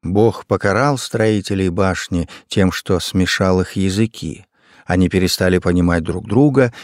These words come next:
и усилия их не увенчались успехом. Легенда, рассказанная в Библии, отражает реакционное религиозное представление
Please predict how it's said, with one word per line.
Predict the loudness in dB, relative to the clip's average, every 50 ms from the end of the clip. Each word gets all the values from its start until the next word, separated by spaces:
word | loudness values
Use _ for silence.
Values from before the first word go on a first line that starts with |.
| -8 _
и | 2 2
усилия | 2 2 0 0 0 2 2 4 4
их | 4 2 0 -2 -4 -10 -18 _ _ _ 2
не | 4 4
увенчались | 6 6 4 4 2 2 0 0 0 2 2 4 2 0 0 -2
успехом. | -4 -4 -4 -10 -6 -4 -2 -2 -2 -2 -6 -12 -14 -16 -16 -16 _ _ _ _ _ _ _ _ _ _ _
Легенда, | 0 2 2 4 4 4 4 4 4 2 2
рассказанная | 2 0 -2 -2 -2 -2 0 0 0 0 2 2 2 0 0
в | -2
Библии, | 0 0 0 2 2 4 4 2 2 0 -4 -12 -6
отражает | -4 -2 0 0 0 0 2 2 2 4 2 2 0 0
реакционное | 0 0 0 0 -2 -4 -2 0 2 2 4 2 2 2 2
религиозное | 2 2 0 0 0 2 2 2 2 2 0 0 -2 -2
представление | -2 -4 -6 -6 -4 -2 -2 -4 0 2 2 4 4 4 4 4 2 2 0